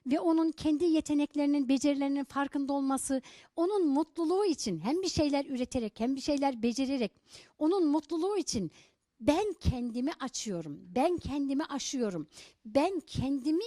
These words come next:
iyileştiriyorum. Bu beni güçlendiriyor. Bir hikaye anlatılır. Yaşlı bir dede kulübesinde otururken gayipten bir ses duymuş.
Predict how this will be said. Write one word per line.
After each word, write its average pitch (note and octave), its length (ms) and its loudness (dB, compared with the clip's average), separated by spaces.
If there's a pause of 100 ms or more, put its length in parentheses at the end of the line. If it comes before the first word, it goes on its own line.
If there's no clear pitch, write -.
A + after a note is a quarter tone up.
(160)
iyileştiriyorum. C#4 960 -2 (600)
Bu C4+ 160 -6
beni G#3 180 -4
güçlendiriyor. D#3 720 -10 (1400)
Bir E4 180 6
hikaye F#4 720 -2 (260)
anlatılır. A#3+ 580 -2 (1600)
Yaşlı F#4 340 -2
bir C#4 200 -2
dede D4 200 0
kulübesinde C#4+ 600 -2
otururken A#3+ 600 -4 (2000)
gayipten D4 540 0
bir A#3+ 80 -4
ses - 340 -6
duymuş. D#3 500 -6